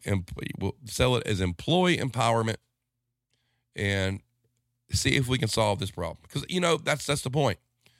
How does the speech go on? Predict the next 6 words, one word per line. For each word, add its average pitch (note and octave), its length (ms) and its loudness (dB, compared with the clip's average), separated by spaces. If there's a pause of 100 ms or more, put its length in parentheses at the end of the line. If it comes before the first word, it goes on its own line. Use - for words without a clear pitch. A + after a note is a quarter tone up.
(960)
We've A2+ 200 2
got B2 280 2
to - 80 -6
solve A2 360 0
the - 80 -12
problem. G#2 480 0